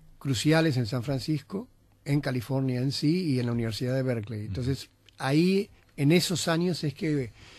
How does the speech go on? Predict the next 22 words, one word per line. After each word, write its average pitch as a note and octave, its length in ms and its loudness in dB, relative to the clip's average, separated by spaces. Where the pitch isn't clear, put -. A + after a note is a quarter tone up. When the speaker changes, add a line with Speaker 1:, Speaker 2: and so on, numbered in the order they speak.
Speaker 1:
sucede D#3+ 560 8
lo C3+ 140 6
que, A#2+ 340 0
lo C3 80 -8
que - 60 -2
Speaker 2:
Claro. G2+ 260 4
Speaker 1:
relato C3+ 460 2
en A2+ 80 -6
la, A2 160 -6
en G#2 100 -6
la B2 80 0
Speaker 2:
Y, A#2+ 140 6
Speaker 1:
novela. B2 240 2
Speaker 2:
y A2+ 440 4
está A#2 240 2
pautada C#3 760 6
por, B2+ 340 2
este, G2+ 240 0
toda A2+ 220 2
la A2 100 2
novela A#2 460 2
por B2+ 260 0